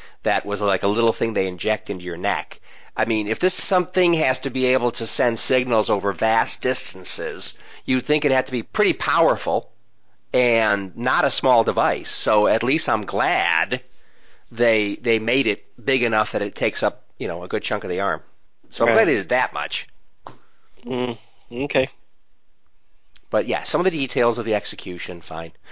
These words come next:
Speaker 1: But some of the other details, uh, in the drawing, I think, were, were very cool. Like, they were truly using,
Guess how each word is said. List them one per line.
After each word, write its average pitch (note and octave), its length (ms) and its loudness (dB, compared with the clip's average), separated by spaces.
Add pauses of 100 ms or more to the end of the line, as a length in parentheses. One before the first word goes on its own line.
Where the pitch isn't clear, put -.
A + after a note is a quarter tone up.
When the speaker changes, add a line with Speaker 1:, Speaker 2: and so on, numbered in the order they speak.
(140)
Speaker 1:
But D#3+ 100 4
some G#3 120 2
of G#3 40 4
the E3+ 100 2
other F#3 260 4
details, G#2 720 2 (220)
uh, F2 360 4 (140)
in B2+ 140 2
the A2+ 80 2
drawing, G#2+ 380 4
I A2 80 2
think, A#2 240 -2
were, G2+ 280 0
were A2 120 0
very D3 320 2
cool. F2+ 440 -2 (280)
Like, G#2 340 2
they A2+ 160 4
were G#2+ 340 4 (140)
truly D#3+ 380 2
using, G#2+ 640 -2